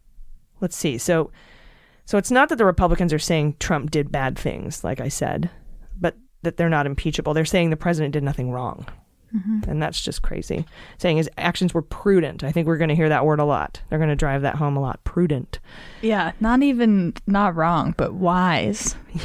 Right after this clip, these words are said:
Speaker 1: Yeah, because he had the right to withhold funds and deny meetings, and deny meetings based on the long history of corruption in that country. Even though there is no evidence that he did any other corruption other than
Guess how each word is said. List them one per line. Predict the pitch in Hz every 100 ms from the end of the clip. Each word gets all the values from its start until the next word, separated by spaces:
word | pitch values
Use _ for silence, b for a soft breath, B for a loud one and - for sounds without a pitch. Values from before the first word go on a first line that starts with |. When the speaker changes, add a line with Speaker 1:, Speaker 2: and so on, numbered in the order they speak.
| -
Speaker 1:
Yeah, | - - - B B B B
because | 180 175 160
he | 196
had | 180 180
the | 165
right | 170 151
to | 175
withhold | 151 - 165
funds | - 147 143
and | 147
deny | 139 156 156
meetings, | 180 165 123 69 -
and | 190 214
deny | 233 214 185
meetings | 185 185 165 101 -
based | 156 151 165
on |
the | 156
long | 151 147
history | 147 - 131
of | 135
corruption | 139 123 - 92
in |
that | 117 -
country. | - 139 - - - b b b b b
Even | 180 196
though | 214 202
there | 180
is | 175
no | 202 226 240 240 240
evidence | 226 180 147 - -
that | - 151
he | 156 160
did | 175 160 -
any | 151 220
other | 226 214
corruption | - 196 - 160
other | 151 160
than | 156 143